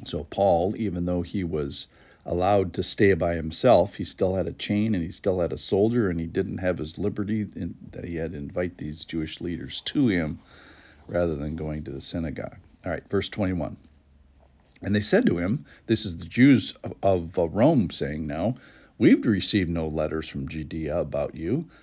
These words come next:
and none of the brothers coming here has reported or spoken any evil about you. But we desire to hear from you what your views are.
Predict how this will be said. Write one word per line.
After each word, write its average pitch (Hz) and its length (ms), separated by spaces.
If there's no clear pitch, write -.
and 82 220
none 120 180
of 117 100
the 92 100
brothers 95 420
coming - 320
here 80 200
has 78 140
reported 80 680
or 78 100
spoken 85 420
any 78 240
evil 76 360
about 62 400
you. 110 220
But 90 100
we 117 160
desire 113 460
to 110 80
hear 107 260
from 95 220
you 82 180
what 90 320
your 127 80
views 104 460
are. 62 260